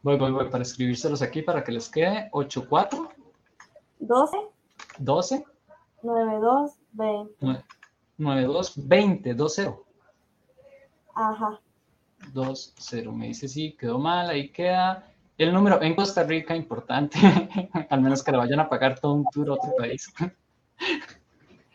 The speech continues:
Speaker 2: Bueno, si me pagan los boletos y para mi familia, pues yo voy, sí.
Speaker 1: <laughs> Ocho cuatro doce, nueve dos veinte.
Speaker 2: Ajá, correcto.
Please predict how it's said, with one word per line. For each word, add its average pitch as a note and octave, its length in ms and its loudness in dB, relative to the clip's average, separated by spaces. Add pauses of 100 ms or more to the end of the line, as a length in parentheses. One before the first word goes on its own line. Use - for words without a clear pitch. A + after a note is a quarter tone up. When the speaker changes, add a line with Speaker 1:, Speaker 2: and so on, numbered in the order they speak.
(140)
Speaker 2:
Bueno, C4+ 180 4
si C4 80 -2
me A#3+ 60 -4 (180)
pagan C4+ 300 2
los B3+ 120 2
boletos C4 560 2
y A#3+ 100 -6
para G3+ 220 -4
mi G3+ 140 -8
familia, A#3 580 -6
pues G#3+ 240 -10
yo A3 120 -8
voy, A3+ 360 0
sí. G#3+ 320 -8 (180)
Speaker 1:
<laughs> G3+ 1080 2 (680)
Ocho E3+ 320 4
cuatro E3 340 4
doce, G#3+ 480 2
nueve C3+ 340 0
dos D3 580 -2
veinte. B2 1000 -2 (420)
Speaker 2:
Ajá, G3+ 540 -6 (360)
correcto. - 440 -8